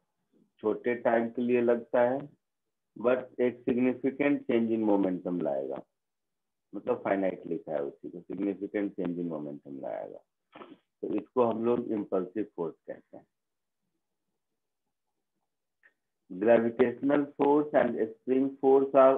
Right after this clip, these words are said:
always non-impulsive। जरा ध्यान से समझो सब लोग, जैसे gravitational force का मतलब एमजी है, वो तो हमेशा लगता रहता है ना, समझ रहे हो?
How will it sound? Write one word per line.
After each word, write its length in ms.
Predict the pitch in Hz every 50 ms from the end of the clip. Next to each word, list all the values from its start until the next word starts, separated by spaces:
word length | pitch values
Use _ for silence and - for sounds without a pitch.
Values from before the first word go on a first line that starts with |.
| 131 - -
always 560 | 120 120 120 123 120 120 131 135 135 123 123
non-impulsive। 920 | 120 113 107 107 107 107 107 101 101 - - 82 80 78 - - 90 80 - - _ _ _ _ _ _ _ _ _ _ _ _ _ _ _ _ -
जरा 160 | 117 123 123
ध्यान 300 | 120 113 127 127 135 143
से 120 | 143 147
समझो 340 | 139 - 139 127 123 127 135
सब 240 | 135 131 113 92 82 76
लोग, 180 | 71 64 - - _ _ _ _ _ _ _ _ _ _ _ _ _ _ _ _ -
जैसे 240 | 117 110 - 151 135
gravitational 840 | 127 123 131 131 127 131 - - - 143 135 135 - 147 156 156
force 300 | 147 - - 151 156 147 - -
का 100 | 156 151
मतलब 380 | 151 151 147 147 156 160 160 170
एमजी 380 | 156 139 139 139 135 151 160 156
है, 140 | 151 156 156
वो 140 | 143 139 135
तो 140 | 139 156
हमेशा 540 | 135 123 127 135 135 139 143 143 139 - 165
लगता 340 | 160 160 160 156 - - 165
रहता 360 | 160 156 147 135 - 127 117 117
है 100 | 117 131
ना, 120 | 139 135 123 - - _ _ _ _ _ _ _ _ _ _ _ _ _ _ _ _ _ _ _ _ _ _ _ _ _ _ _ _ _ _ _ _ _ _ _ _ _ _ _ _ _ _ _ _ _ _ _ _ _ _ _ _ _ _ _ -
समझ 160 | 127 135 147
रहे 180 | 151 135 131 123 123
हो? 340 | 127 127 120 104 92 - -